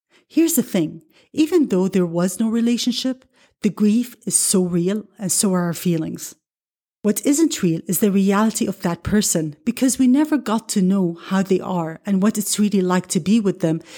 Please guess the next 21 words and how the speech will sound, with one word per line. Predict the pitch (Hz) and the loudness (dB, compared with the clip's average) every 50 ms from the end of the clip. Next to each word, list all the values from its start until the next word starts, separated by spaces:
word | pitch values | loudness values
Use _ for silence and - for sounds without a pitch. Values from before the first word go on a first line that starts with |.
| - - _ | -20 -8 _
in | 196 190 | 0 0
that | 180 214 196 196 - - | 2 2 0 -2 -2 0
relationship | 208 185 185 190 214 208 - 220 202 - - 175 156 - | 0 2 4 2 2 2 0 0 0 0 -2 -2 -2 -2
dynamic | 175 160 165 170 160 160 165 160 165 - | -2 0 0 2 2 2 0 0 0 0
we | 175 165 | -2 0
wanted. | 156 160 180 180 175 - - - - _ _ _ _ _ _ _ _ _ _ _ _ _ _ | 0 2 0 0 0 -2 -8 -12 -16 _ _ _ _ _ _ _ _ _ _ _ _ _ _
Accepting | - 190 - - - 196 185 - - 214 190 | -6 -4 -2 0 0 0 0 0 0 0 0
and | 185 180 - | 0 0 -2
understanding | 190 170 151 175 - - - - 226 226 226 220 190 175 | -2 -2 0 0 0 0 0 2 2 4 4 4 4 2
that | - 170 175 - - | 2 0 0 0 -2
our | 175 165 | -2 0
reality | 151 160 165 175 175 170 170 165 - - | 0 0 0 0 0 0 -2 -2 -2 -2
was | 170 156 156 - | 0 0 -2 -2
always | - 180 156 160 143 - | -4 -4 -4 -4 -4 -2
different | - 247 240 247 - 214 190 - | 0 -2 -2 0 0 -2 -2 0
from | - 185 175 | -2 -2 -2
the | 156 165 | -2 -2
story | - - - 196 175 175 170 | -4 -2 0 0 2 2 0
we | 165 175 - | 0 -2 -2
invested | 170 156 143 - 196 190 - - - 190 - | -2 -6 -4 -2 -2 0 0 0 0 0 2
in | 165 156 160 180 | 2 2 0 0